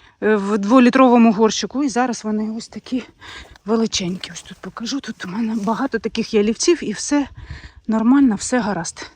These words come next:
Яким чином розпушую ґрунт? Все, що викопала, зараз сюди, в тачку. Тут у мене вже вермикулит. Е, він підійде для тих, е,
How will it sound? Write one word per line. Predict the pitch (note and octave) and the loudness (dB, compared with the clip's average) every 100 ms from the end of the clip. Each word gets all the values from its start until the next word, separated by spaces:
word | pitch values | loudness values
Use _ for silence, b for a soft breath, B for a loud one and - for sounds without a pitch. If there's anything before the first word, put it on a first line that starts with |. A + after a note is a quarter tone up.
| _ _ _ _ _ | _ _ _ _ _
Яким | A#3+ A#3+ D#4+ | 4 8 8
чином | - D#4 C#4+ | 10 10 10
розпушую | A3 - C4 - A#3+ G3 | 8 4 0 4 4 4
ґрунт? | F3+ D3+ D3 - - | 2 -2 -4 -10 -6
Все, | - E4+ | 0 0
що | - C#4+ | 4 4
викопала, | F#3+ F3 G3 A3 B3+ - _ _ _ _ _ _ - | 4 2 -2 0 0 -4 _ _ _ _ _ _ -6
зараз | F#3 A#3 B3 | 4 4 4
сюди, | - G#3 D#3+ D#3+ | 2 -2 -2 -6
в | - - | -6 0
тачку. | F3+ - - - _ - | 0 0 -10 -16 _ 0
Тут | E4 C#4+ | 2 6
у | |
мене | A3 C4+ A#3 | 6 6 4
вже | F#3+ A#3 - - | 2 2 0 -8
вермикулит. | F3 G#3+ B3 A#3+ - G3+ D3+ - _ _ b b b b b b - | 2 6 6 4 2 -2 -2 -8 _ _ b b b b b b 0
Е, | G#3 | 2
він | G3 C4 A3+ | 4 4 4
підійде | - D#4 G3 G3 F3+ A#3+ | 4 4 4 2 2 2
для | G3+ G#3+ G3+ G3 | 4 6 6 4
тих, | G3 C#4+ F4 - - - - | 4 4 4 2 -8 -12 -6
е, | G#3+ G3+ | -2 0